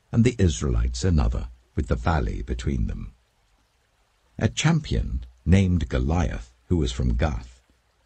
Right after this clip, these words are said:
came out of the Philistine camp. His height was six cubits and a span. He had a bronze helmet on his head,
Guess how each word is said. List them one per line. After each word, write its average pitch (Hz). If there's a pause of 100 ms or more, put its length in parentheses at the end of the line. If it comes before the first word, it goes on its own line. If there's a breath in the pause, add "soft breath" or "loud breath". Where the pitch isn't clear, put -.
(160)
came 131
out 104
of 71
the 65
Philistine 57
camp. 57 (840)
His 117
height 151
was 98
six -
cubits -
and 62
a 62
span. 55 (720)
He 107
had 98
a 95
bronze 113
helmet 104
on 64
his 73
head, 69